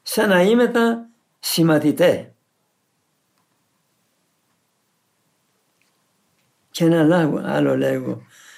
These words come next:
αυτό θα πω, χριστιανοί μου, και τελειώνουμε. «Ήγαρ και δέδεμε», αν κι είμαι δεμένος και πάω για τα θηρία,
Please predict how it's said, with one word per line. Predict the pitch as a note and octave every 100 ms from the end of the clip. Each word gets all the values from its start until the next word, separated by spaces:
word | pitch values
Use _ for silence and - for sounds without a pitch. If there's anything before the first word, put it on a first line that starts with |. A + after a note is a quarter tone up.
| -
αυτό | E3 F3
θα | D3+
πω, | D#3+ C#3+
χριστιανοί | C#3 - C#3+ C3+
μου, | C#3 C3 - -
και | D#3
τελειώνουμε. | C3 B2+ B2 B2+ B2+ A#2 - G#2+ - _ _ _ _ _ _ _ _ _ _ _ _ _ _ _ - - - _
«Ήγαρ | A3+ G#3+ A3+ G3+
και | G3 -
δέδεμε», | D3+ G#3+ A#3+ G3+ F3+ D#3+ A#2 G2 G2+ _ _ _ _ _ _ _ _ _ _ _ _ _ _ _ _ _ - -
αν | F3 E3
κι | D#3+
είμαι | F3 E3
δεμένος | D3 C#3+ C#3+ C#3 D#3+ F#3 - _ _ _ _
και | D#3
πάω | D3+ D3
για | C#3+ C#3
τα | B2
θηρία, | C#3+ B2 C#3+ D3+ A3